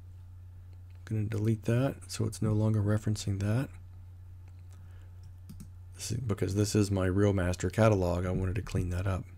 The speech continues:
Okay, so that illustrates a reference catalog,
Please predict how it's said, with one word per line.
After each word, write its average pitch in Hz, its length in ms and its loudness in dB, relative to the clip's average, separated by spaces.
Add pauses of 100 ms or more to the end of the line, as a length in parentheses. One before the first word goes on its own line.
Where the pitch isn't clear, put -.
(1120)
Okay, 160 360 8 (680)
so - 160 2
that 160 200 8
illustrates 120 680 8
a 90 80 2
reference 156 460 8
catalog, 135 680 6